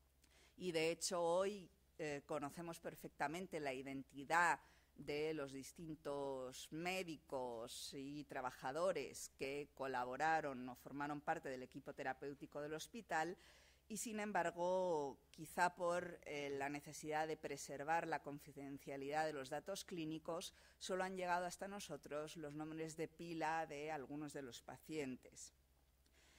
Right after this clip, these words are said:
Y el recuerdo de Gloria, de Juan, de Manolo y de tantos otros que pasaron por los muros del hospital de día ha terminado diluyéndose en el olvido,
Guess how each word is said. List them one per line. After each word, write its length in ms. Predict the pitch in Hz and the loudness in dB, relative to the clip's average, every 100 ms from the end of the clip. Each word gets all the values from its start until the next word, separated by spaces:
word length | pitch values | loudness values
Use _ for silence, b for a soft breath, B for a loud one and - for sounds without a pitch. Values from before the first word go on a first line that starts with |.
| B _ | B _
Y 460 | 185 165 175 175 | -10 -8 -6 -2
el 160 | 156 147 | 0 0
recuerdo 680 | 143 131 - 151 151 165 160 | -2 -4 0 0 0 -2 -2
de 200 | 135 127 | -4 -4
Gloria, 680 | 160 185 180 170 170 165 | 0 4 4 2 2 2
de 80 | 143 | 0
Juan, 640 | 127 - 165 156 156 165 156 | -6 0 2 4 2 -2 -4
de 140 | 135 | -2
Manolo 720 | 131 127 160 170 160 160 165 | -2 -2 0 0 0 0 -2
y 80 | 151 | -2
de 120 | 127 | -6
tantos 540 | - 147 156 139 - 170 | -2 0 0 -4 -4 -2
otros 460 | 151 - 139 139 | -2 -2 -6 -6
que 100 | - | -10
pasaron 720 | - 135 - 139 139 143 147 | -8 -6 0 0 2 0 -2
por 220 | 147 147 135 | -4 -6 -4
los 240 | 131 131 | -6 -4
muros 500 | 147 151 151 151 151 | -4 -2 -2 -2 -2
del 160 | 151 127 | -4 -6
hospital 480 | - 135 147 147 | -8 -8 -4 -2
de 140 | 170 190 | -2 -2
día 400 | 160 147 151 - B B B B _ | -2 0 -2 -4 B B B B _
ha 80 | 175 | -4
terminado 680 | - 202 196 170 160 170 175 | 0 -2 0 2 4 4 2
diluyéndose 760 | 160 147 147 160 165 165 - | 0 -2 0 0 2 -2 -2
en 120 | 160 | -2
el 120 | 139 | 0
olvido, 680 | 135 139 170 220 180 160 190 | 0 -2 -4 -2 2 4 2